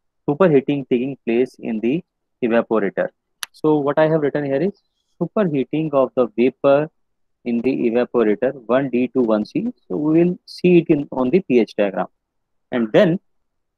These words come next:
there is heat gain and superheating of the vapor in suction line one C to one B. So actually both these things we have already studied. You know, we discussed the effect of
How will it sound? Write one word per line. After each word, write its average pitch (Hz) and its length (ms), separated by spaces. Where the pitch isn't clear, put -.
there 123 140
is 147 160
heat 185 200
gain 151 260
and 143 160
superheating 151 640
of 113 220
the 120 120
vapor 123 380
in 156 180
suction 165 400
line 120 280
one 127 280
C 143 380
to 135 80
one 120 360
B. 107 300
So 143 80
actually 175 440
both 185 280
these 170 240
things 160 300
we 151 140
have 147 160
already 120 420
studied. 131 420
You 135 140
know, 170 300
we 147 120
discussed 147 420
the 160 120
effect 147 320
of 151 120